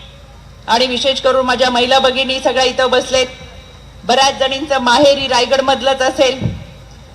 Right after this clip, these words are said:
माहेरच्या लोकांना देखील फोन करून सांगा आणि घरी गेल्यानंतर नवऱ्याला सतत सात तारखेपर्यंत सांगत राहा, "घड्याळ, घड्याळ, घड्याळ", आणि घड्याळ मतदान झालं पाहिजे,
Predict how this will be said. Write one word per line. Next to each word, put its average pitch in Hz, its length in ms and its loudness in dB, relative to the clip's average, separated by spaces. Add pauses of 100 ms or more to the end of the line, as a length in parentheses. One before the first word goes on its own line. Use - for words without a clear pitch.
(120)
माहेरच्या 269 500 2
लोकांना 277 440 2
देखील 277 320 -2 (100)
फोन 285 240 2
करून 277 320 2
सांगा 269 380 0 (720)
आणि 247 200 0
घरी 262 260 2
गेल्यानंतर 277 600 0
नवऱ्याला 269 460 2
सतत 269 260 -2
सात 330 320 2
तारखेपर्यंत 285 680 2
सांगत 254 440 0
राहा, 311 280 4 (420)
"घड्याळ, 294 500 6
घड्याळ, 285 520 6
घड्याळ", 254 560 4 (340)
आणि 240 160 2
घड्याळ 320 520 4
मतदान 302 460 2
झालं 269 220 4
पाहिजे, 247 580 0